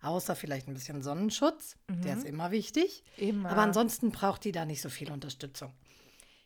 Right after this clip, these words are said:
Speaker 1: Danach kommen wir zum Eisprung, also die Ovulationsphase. Und da ist das Östrogenlevel am höchsten. Da fühlen wir uns meistens auch richtig gut, ne, aktiv, selbstbewusst und voller
Speaker 2: Mhm.
Speaker 1: Energie. Und auch die Haut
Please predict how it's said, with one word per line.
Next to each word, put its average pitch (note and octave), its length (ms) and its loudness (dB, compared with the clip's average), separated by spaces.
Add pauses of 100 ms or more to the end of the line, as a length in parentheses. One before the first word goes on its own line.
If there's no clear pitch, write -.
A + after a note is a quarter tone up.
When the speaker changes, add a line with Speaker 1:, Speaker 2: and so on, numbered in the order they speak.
(580)
Speaker 1:
Danach F#3 400 6
kommen B3 220 6
wir G#3 140 4
zum F3+ 200 -4
Eisprung, F#3 800 -2
also D#3+ 160 -6
die D3 180 -8
Ovulationsphase. A#3 1300 0 (520)
Und F#3+ 260 -2
da C4 180 10
ist B3+ 120 0
das G#3 120 0
Östrogenlevel F#3+ 840 0
am D3+ 160 -4
höchsten. C#3 520 -6 (580)
Da F3 100 -4
fühlen C4+ 300 6
wir C4+ 80 8
uns A#3+ 140 2
meistens B3 360 2
auch A#3 80 0
richtig - 320 -6
gut, C4 240 -2
ne, G3+ 100 -2
aktiv, G3+ 480 0
selbstbewusst G3+ 720 -2
und E3 100 -4
voller F#3+ 260 0
Speaker 2:
Mhm. E3 60 0
Speaker 1:
Energie. G#3 560 0 (360)
Und E3 160 -4
auch D#3+ 100 -2
die C#3 220 -8
Haut G#3 320 2